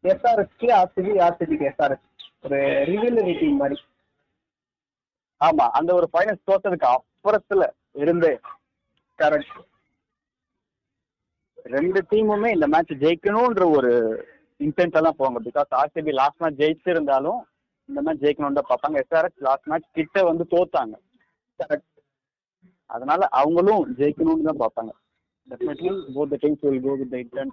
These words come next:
Speaker 2: for winning.
Speaker 1: இன்னைக்கு நம்ம ப்ரிவ்யூல வந்து ஒரு அஞ்சு டாபிக் பார்க்க போறோம், ஹேமந்த். ஃபர்ஸ்ட் வந்து பிளேயிங் லெவல் ப்ரெடிக்ஷன். ஏற்கனவே பார்த்த மாதிரி தான், எம் ஐக்கு பார்த்த மாதிரி தான். பிளேயிங் லெவல் ப்ரெடிக்ஷன்,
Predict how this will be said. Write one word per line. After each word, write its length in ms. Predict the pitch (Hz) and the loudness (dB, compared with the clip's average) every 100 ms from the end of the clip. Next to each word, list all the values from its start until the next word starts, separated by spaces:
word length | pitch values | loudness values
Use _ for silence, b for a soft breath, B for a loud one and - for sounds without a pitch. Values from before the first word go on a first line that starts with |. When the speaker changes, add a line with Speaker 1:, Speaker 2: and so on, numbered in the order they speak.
| - | -4
Speaker 2:
for 300 | 123 120 - 127 | -2 -2 -6 -12
winning. 280 | 123 120 101 - _ _ _ _ _ _ _ - - _ | -12 -12 -16 -20 _ _ _ _ _ _ _ -20 -20 _
Speaker 1:
இன்னைக்கு 320 | 131 - 214 | -4 0 2
நம்ம 260 | 202 202 180 | 2 2 0
ப்ரிவ்யூல 420 | 175 240 254 294 | 0 0 2 2
வந்து 160 | 214 220 | 2 2
ஒரு 140 | 220 | 2
அஞ்சு 240 | 175 196 | 0 -2
டாபிக் 300 | 226 214 220 | 0 0 0
பார்க்க 260 | 175 151 143 | -4 -4 -2
போறோம், 80 | 143 | -2
ஹேமந்த். 260 | 147 415 - _ _ _ _ _ | -2 -4 -8 _ _ _ _ _
ஃபர்ஸ்ட் 240 | 320 - | 0 2
வந்து 380 | 269 262 349 494 - | 0 2 4 2 -2
பிளேயிங் 340 | 220 240 269 240 | 2 4 4 4
லெவல் 240 | 180 165 | 4 2
ப்ரெடிக்ஷன். 400 | 180 175 - 151 143 _ | 0 -2 0 -4 -4 _
ஏற்கனவே 380 | - 190 196 220 | 0 2 2 2
பார்த்த 280 | 196 190 185 | 2 2 2
மாதிரி 240 | 165 156 | 0 0
தான், 100 | 156 | 2
எம் 40 | 185 | 0
ஐக்கு 100 | 165 | 0
பார்த்த 220 | 156 143 | 0 0
மாதிரி 240 | 139 135 147 | -2 0 -2
தான். 180 | 233 - _ _ _ _ - | -4 -10 _ _ _ _ 2
பிளேயிங் 260 | 226 233 | 4 6
லெவல் 240 | 214 190 180 | 6 4 2
ப்ரெடிக்ஷன், 440 | 180 175 - 175 | 0 -2 -2 -4